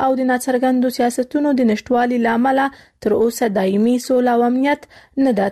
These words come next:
ترلاسه شوی. دوی پخواني پوځیان د افغان سیاستوالو د ناسمو سیاستونو او د ژمنتیا د نشتوالي قرباني بولي. د افغانستان د وسلوالو ځواکونو پخوانی ویاند او د افغانستان د ملي او مسلکي پوځیانو د بنسټ غړی اجمل عمر شینواری، چې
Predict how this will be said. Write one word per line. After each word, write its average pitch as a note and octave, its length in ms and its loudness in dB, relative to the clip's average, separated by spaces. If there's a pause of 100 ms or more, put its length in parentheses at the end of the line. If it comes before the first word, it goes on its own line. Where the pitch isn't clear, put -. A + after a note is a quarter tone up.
ترلاسه G3+ 460 0
شوی. G3+ 300 0 (320)
دوی A#3 80 2 (100)
پخواني G#3+ 340 0 (100)
پوځیان A#3+ 520 0 (120)
د - 20 0 (100)
افغان D4 340 -4
سیاستوالو C4+ 640 0
د G#3+ 120 2
ناسمو A#3+ 380 0 (100)
سیاستونو C#4 640 0
او A3 40 2 (100)
د G#3 120 -2
ژمنتیا G#3 460 0
د A#3 120 2
نشتوالي C4+ 560 -2
قرباني B3+ 420 2 (120)
بولي. G#3 260 2 (440)
د G#3 100 0
افغانستان G#3 440 -2
د G#3 140 2
وسلوالو G#3 540 0
ځواکونو G#3+ 500 0
پخوانی G#3+ 420 0
ویاند A#3+ 400 0 (120)
او A3 140 0
د G#3 120 2
افغانستان A3 640 -2
د A#3 140 2
ملي B3 220 0
او D4 120 -2
مسلکي C4 420 -4
پوځیانو A#3+ 500 2
د G3+ 120 0
بنسټ G#3 360 -2 (260)
غړی A#3+ 300 0 (240)
اجمل G#3+ 340 0
عمر G#3 260 0
شینواری، A#3 500 0
چې - 120 -4